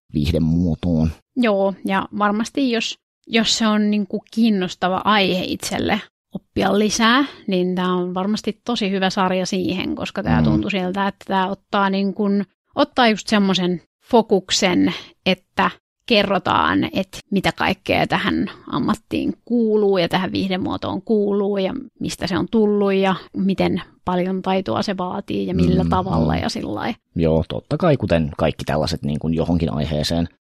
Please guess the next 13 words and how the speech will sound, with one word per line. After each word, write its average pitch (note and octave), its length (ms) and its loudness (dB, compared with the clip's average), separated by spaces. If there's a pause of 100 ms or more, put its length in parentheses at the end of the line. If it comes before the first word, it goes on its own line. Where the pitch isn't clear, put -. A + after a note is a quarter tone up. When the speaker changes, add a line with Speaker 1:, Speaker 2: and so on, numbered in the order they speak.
(140)
Speaker 1:
aiheeseen B2+ 560 2
tai G2 160 2
ammattiin E2+ 480 -2
tai D#2 140 0
harrasteeseen E2 600 -2
keskittyvät, D#2 540 -2
että D#2+ 220 -4
ne D2+ 180 -2
nimenomaisesti F2 680 0
haluaa E2 540 0 (160)
esitellä D2 540 -2 (200)
tän C2 160 -4
uudelle A1+ 480 -8